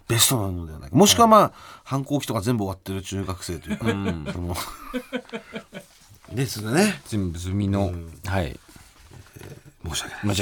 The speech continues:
Speaker 2: 訳ないです。えー、
Speaker 1: まあ、でも応援ありがとうございますね。
Speaker 2: もう一個。ありがとうございます。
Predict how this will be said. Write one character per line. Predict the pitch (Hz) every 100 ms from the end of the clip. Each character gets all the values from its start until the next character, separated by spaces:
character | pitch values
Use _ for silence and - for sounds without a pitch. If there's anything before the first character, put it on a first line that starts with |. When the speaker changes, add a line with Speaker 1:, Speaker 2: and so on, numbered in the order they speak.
| 95
Speaker 2:
訳 |
な | 80
い |
で | 85
す。 | - - - - - 135
え |
ー、 | 131 117 104 98
Speaker 1:
ま | 95
あ、 |
で |
も | 123 120
応 | 113
援 | 107
あ |
り | 107
が | 107
と | 90
う |
ご |
ざ |
い | 82
ま |
す | -
ね。 |
Speaker 2:
も |
う | 92
一 |
個。 |
あ | 110
り |
が | 98
と |
う | 92
ご |
ざ | 87
い |
ま | 87
す。 | 92